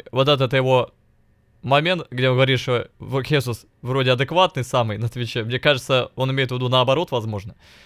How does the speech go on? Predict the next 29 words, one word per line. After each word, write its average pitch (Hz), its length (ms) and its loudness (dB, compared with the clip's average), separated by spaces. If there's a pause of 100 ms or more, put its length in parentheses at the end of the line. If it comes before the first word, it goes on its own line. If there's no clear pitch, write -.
(360)
Вот, 123 480 0 (100)
и 117 600 -4
имеет 120 200 -4
в - 40 -4
виду, 127 120 -6
что 135 140 -6
я 127 80 4
вообще 131 160 -2
какой-то 117 160 -4
долбоеб, 135 400 2
и 160 40 -4
стримить 143 340 -8
со 143 120 -2
мной 151 460 -6
нахуй 139 280 -4
надо, 156 200 0
лучше 135 240 -8
с - 40 -20
Ким 135 140 -6
Чен 131 220 -4
Ыном, 117 240 -2
и 123 100 -2
Ны-, 139 180 2
Ны-, 147 180 2
Ны-, 123 160 0
Нымом 123 420 4
тогда. 101 400 0 (460)
Вот. 104 360 -8 (440)
Не? 156 300 -4